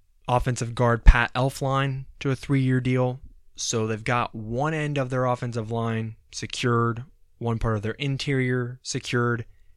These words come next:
Now they go get the other side of the offensive line taken care of, and they go out and get Penei Sewell from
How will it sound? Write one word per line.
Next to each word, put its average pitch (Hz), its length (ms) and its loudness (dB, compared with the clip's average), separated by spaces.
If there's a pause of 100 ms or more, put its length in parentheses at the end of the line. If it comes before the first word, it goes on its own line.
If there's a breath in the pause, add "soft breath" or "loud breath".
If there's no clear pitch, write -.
(220)
Now 117 500 2
they 113 140 -2
go 117 120 0
get 113 140 -4
the 123 160 -6
other 127 200 -2
side 110 200 -2
of 104 60 -4
the 104 80 -2
offensive 101 440 -6
line 104 500 -6
taken 107 280 -4
care 107 220 -4
of, 98 240 -4 (440 soft breath)
and 107 360 -2
they 107 100 -2
go 110 220 2
out 107 200 0
and 110 160 -4
get 104 460 -4 (760)
Penei 120 280 0
Sewell 113 480 2
from 107 540 -2